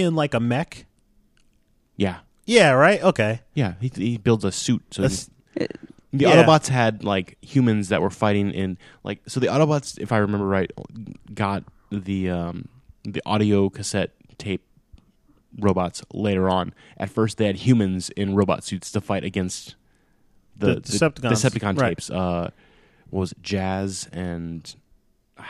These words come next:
Speaker 2: fuck, I can't remember 'em. God, I love Transformers, and I can't remember the shit.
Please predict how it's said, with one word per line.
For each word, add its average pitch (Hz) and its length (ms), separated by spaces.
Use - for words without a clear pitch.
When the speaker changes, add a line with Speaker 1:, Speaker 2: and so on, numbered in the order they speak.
Speaker 2:
fuck, - 280
I - 40
can't - 160
remember 87 280
'em. 92 160
God, 143 160
I - 20
love 104 160
Transformers, 95 500
and 90 60
I 92 40
can't 71 220
remember 87 240
the - 60
shit. - 260